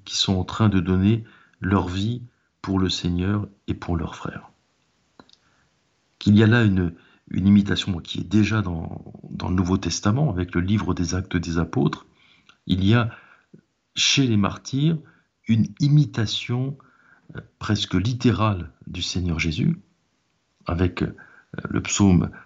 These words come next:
En tes mains, Seigneur, je remets mon esprit », mais aussi avec, euh, tous les psaumes, euh, de victoire, tous les psaumes de gloire, pas seulement ceux de confiance, pendant, euh, leur agonie de martyr,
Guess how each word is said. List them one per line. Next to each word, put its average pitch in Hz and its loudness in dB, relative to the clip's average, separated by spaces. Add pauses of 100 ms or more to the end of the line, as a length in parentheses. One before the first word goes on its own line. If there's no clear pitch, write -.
(160)
En - 0
tes 98 0
mains, 95 4
Seigneur, 87 -2
je 85 -4
remets 87 2
mon 82 2
esprit », 147 0 (520)
mais 95 4
aussi 113 0 (440)
avec, 101 -2
euh, - -12 (200)
tous 151 6
les 117 6
psaumes, - 0 (540)
euh, - -6 (100)
de 87 0
victoire, 104 0
tous - 2
les 101 6
psaumes 101 2
de 92 0
gloire, 101 2
pas 160 4
seulement 123 -2
ceux 113 -6
de - -18
confiance, 131 -6 (1120)
pendant, 135 4 (480)
euh, - -12 (160)
leur - -4
agonie 113 2 (120)
de 92 -6
martyr, 143 -2